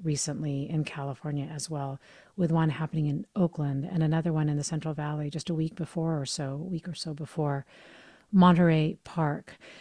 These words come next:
But Sherry Wang, I'm struck by a tweet that you put out. You said, "Half Moon Bay is now the second deadly mass shooting in the A A P I community happening forty, less than forty-eight hours since Monterey Park. We have to talk about race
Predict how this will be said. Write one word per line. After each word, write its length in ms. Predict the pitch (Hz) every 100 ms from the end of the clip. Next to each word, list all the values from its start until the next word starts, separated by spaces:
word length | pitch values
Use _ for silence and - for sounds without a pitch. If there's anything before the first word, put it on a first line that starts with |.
| -
But 100 | 262
Sherry 260 | - 269 262
Wang, 240 | 254 254
I'm 160 | - 240
struck 340 | 240 330 330
by 300 | - 233 226 226
a 120 | 185
tweet 580 | 185 - 196 180 180 - -
that 140 | 196
you 180 | 185 180
put 260 | 165 180 165
out. 360 | 147 143 160
You 220 | 180 226
said, 400 | 202 208 196 185
"Half 420 | - 170 240 247 -
Moon 180 | 262
Bay 220 | 233 196 190
is 140 | 185
now 160 | 185 180
the 100 | 180
second 440 | - 214 - 220
deadly 280 | 185 175 180
mass 240 | 165 165
shooting 380 | - 175 165 165
in 80 | 151
the 120 | 151
A 220 | 170 170
A 40 | 156
P 200 | - 156
I 100 | 151
community 460 | - 165 151 147
happening 540 | 139 - 147 156 151 147
forty, 360 | - 170 160 -
less 240 | 196 175
than 100 | 190
forty-eight 380 | 165 170 151 147
hours 480 | 139 139 139 131 - - - -
since 300 | - 165 -
Monterey 380 | 151 143 139 135
Park. 500 | - 156 131 - - _ - - - _ _ _ _ -
We 160 | 226
have 220 | 214 226
to 100 | 208
talk 240 | 170 151 135
about 280 | 139 131 135
race 380 | 123 117 -